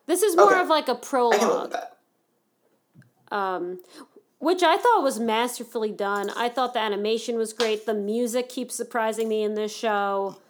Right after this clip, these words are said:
Speaker 1: Um, the voice acting was great. The boy, I mean, the boy is the only guy that talks in the entire episode, and he carries the whole thing. I thought,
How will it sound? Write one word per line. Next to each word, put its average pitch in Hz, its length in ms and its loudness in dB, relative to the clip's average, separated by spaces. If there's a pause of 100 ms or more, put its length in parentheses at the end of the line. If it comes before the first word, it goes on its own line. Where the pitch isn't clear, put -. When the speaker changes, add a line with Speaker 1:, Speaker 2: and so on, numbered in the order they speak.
(340)
Speaker 1:
Um, 214 420 0
the 214 80 -2
voice 226 340 0
acting 240 400 0
was 226 180 -2
great. 220 440 -2
The 208 100 -4
boy, 208 380 0
I 262 100 2
mean, 277 160 2
the 240 80 2
boy 277 400 2
is 214 140 -2
the 233 140 0
only 214 200 0
guy 208 180 0
that 190 180 -6
talks 214 340 -2
in 214 80 -4
the 196 100 0
entire 196 440 -2
episode, 208 400 -6
and 196 100 -4
he 202 60 -10
carries 208 440 -4
the 208 100 -4
whole 185 140 -6
thing. 196 460 -4 (680)
I 233 60 2
thought, 226 400 0